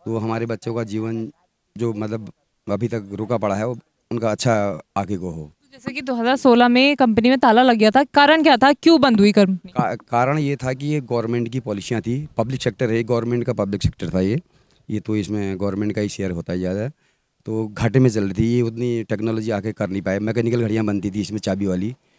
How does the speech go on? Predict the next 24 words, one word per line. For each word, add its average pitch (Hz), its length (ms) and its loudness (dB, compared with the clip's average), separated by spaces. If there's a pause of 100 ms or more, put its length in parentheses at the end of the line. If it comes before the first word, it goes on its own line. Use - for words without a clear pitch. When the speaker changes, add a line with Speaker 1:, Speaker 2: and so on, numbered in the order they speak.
(240)
Speaker 1:
और 101 260 -4
फिर 104 160 -6
आगे 104 180 -4
को 107 360 -8
टाइटन 104 380 -4
की 107 120 -4
कंपनियाँ 104 380 -6
आई, 104 80 -6
दूसरी 104 280 -10
कंपनियाँ 104 360 -8
घड़ी 95 200 -4
की 104 120 -6
आई 98 260 -4
जो, 104 400 -8
म, 104 340 -10
अच्छी 104 300 -8
वाचें 98 240 -4
बनाती 90 340 -8
थी, 95 200 -12 (520)
हाँ, 92 320 -4
तो 104 260 -6
जिसको 104 340 -6
नई 110 220 0
पीढ़ी 113 320 -4